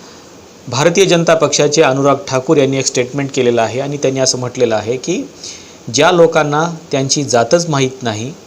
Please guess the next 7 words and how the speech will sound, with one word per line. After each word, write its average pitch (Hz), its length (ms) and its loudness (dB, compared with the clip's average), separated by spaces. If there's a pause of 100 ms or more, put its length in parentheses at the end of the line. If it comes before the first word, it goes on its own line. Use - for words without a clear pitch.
(440)
ते 147 160 4
लोक 123 200 2 (220)
जातनिहाय 131 580 0
जनगणनेची 117 720 -2
मागणी 110 400 -6
करत 110 320 -6
आहेत. 98 200 -6